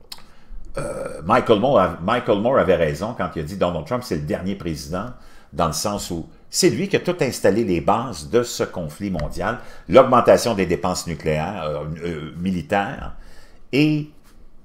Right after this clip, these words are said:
l'éclatement de l'ordre mondial qui était là, qui satisfaisait pas tout le monde, mais qui permettait d'avoir une certaine stabilité, des relations amicales avec tout le monde. Tout a été jeté par-dessus bord.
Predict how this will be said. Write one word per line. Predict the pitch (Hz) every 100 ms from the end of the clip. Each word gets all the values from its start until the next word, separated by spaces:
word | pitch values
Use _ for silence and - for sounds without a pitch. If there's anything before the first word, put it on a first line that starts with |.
| - - - - -
l'éclatement | 139 214 180 - 131 - 117 139 123 78 - 73
de | 107
l'ordre | 98 143 101
mondial | 110 98 78 127 123 156
qui | 147
était | 101 117
là, | 78 80 - - _ _
qui | - -
satisfaisait | 139 - - - 101 101
pas | 120
tout | -
le | 85
monde, | 107 107
mais | 80
qui | - 82 - -
permettait | 117 92 85 - 110
d'avoir | 85 76 98 87
une | 73
certaine | - 107 - 110
stabilité, | - 80 76 71 - 160
des | 139
relations | 95 95 82 151 - 107 - - - -
amicales | - 95 95 117 110 92
avec | 82 78
tout | 80
le | 71
monde. | 87 135 143 -
Tout | 180 175
a | 107
été | 180 123 107 - - - - _
jeté | - - 104 127
par-dessus | 120 131 104 92 - 71
bord. | 78 71 76